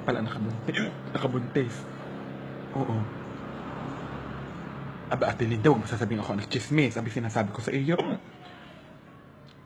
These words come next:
Talagang papuputukin ko yung uso mong iyan. Oo, eh, ah,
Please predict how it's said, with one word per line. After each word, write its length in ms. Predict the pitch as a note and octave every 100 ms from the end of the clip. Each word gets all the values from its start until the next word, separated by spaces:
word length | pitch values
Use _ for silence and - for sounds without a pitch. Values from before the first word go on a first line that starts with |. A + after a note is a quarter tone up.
| -
Talagang 300 | - G#2+ A2+
papuputukin 480 | A#2 - A2 G#2+ A#2+
ko 100 | A2 A2+
yung 160 | A2+
uso 240 | G#2+ B2 A2+
mong 160 | A#2
iyan. 240 | C3+ A#2 F#2 - - - -
Oo, 160 | C3+ D#3
eh, 160 | A2 -
ah, 160 | G#2+